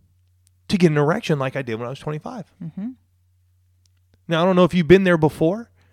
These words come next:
Speaker 1: but it's a, it's a weird place because I'm sitting there going,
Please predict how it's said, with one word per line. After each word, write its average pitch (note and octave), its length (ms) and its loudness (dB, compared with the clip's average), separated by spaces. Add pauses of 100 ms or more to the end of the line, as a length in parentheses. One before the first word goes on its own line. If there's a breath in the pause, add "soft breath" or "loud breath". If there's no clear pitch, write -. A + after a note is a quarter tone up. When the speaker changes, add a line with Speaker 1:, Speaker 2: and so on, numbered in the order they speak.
(840)
Speaker 1:
but D#3+ 460 2 (240)
it's G#3+ 160 2
a, G#3+ 160 6
it's G#3 160 2
a G#3+ 40 4
weird G3+ 280 0
place - 580 -8 (440)
because G#3 340 2
I'm F#3+ 180 0
sitting B3 220 -2
there G3+ 140 4
going, E3 500 2